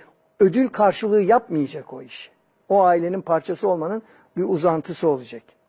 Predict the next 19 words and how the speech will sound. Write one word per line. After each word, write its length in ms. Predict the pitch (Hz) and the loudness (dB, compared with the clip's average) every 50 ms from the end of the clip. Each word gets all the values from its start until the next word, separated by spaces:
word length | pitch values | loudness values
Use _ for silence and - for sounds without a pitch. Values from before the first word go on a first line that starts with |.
| _ _ | _ _
Ya, 300 | - 180 175 175 165 170 - _ - - - _ _ | -12 -10 -10 -10 -12 -14 -20 _ -20 -20 -20 _ _
şimdi 240 | - 247 220 208 170 - - - _ _ _ _ _ - | -6 -4 -4 -4 -4 -8 -12 -20 _ _ _ _ _ -6
bunun 300 | 147 156 214 269 320 285 | -2 0 0 2 0 0
karşılığı 680 | - 220 220 202 - - 220 202 202 202 185 170 - - _ _ _ | 0 0 0 0 0 -2 -4 0 2 2 2 2 -2 -4 _ _ _
hayata 720 | - 156 208 208 170 151 139 151 175 185 185 180 - 185 | -14 -10 -6 -4 -4 -4 -2 0 0 0 0 0 -2 -2
nasıl 200 | 214 233 - 285 | -2 -2 -4 -6
taşırız? 560 | - - 175 151 - 180 165 226 269 - - _ _ _ _ _ _ - | -6 -4 -6 -6 -4 -6 -6 -6 -8 -8 -16 _ _ _ _ _ _ -4
Bunun 220 | 202 226 269 262 | -2 -2 -2 -4
karşılığını 640 | - - 190 180 165 - - 170 160 160 151 143 | -4 -2 -2 -2 -2 -4 -6 -6 -4 -4 -4 -4
hayata 680 | 143 139 - 180 196 190 170 156 - 180 185 226 269 285 - _ _ _ _ _ _ _ _ _ | -6 -4 -4 -2 -2 0 -2 -4 -4 -4 -4 -4 -4 -8 -12 _ _ _ _ _ _ _ _ _
çocuklarımızı 760 | - 196 190 190 202 - 226 214 202 202 202 180 180 240 240 | -2 -2 -2 -2 -4 0 2 2 2 2 0 -2 -2 -4 -4
on 300 | - - 233 285 294 240 | 0 0 0 0 2 0
dört 240 | 226 208 - - 196 | 0 0 0 -2 -2
yaşından 600 | 190 175 - 190 190 180 170 165 156 147 143 - - | -2 -2 -4 -8 -6 -2 -2 -2 -2 -2 -4 -8 -6
başlayarak, 840 | 151 147 170 160 - - - 214 214 220 220 180 156 175 - - - _ | -2 -2 -2 -2 -2 -8 -2 2 2 4 4 2 0 -2 -4 -10 -6 _
on 140 | 220 240 277 | 0 2 2
üç 180 | 262 - - | 0 0 -2
yaşından 560 | 185 165 - - 175 160 151 147 147 147 147 | -4 -4 -4 -6 -4 -2 -2 -2 -2 -2 0
başlayarak 600 | 151 165 156 - - 214 233 226 202 202 226 233 | -2 -2 -2 -4 -4 0 2 2 4 2 2 -2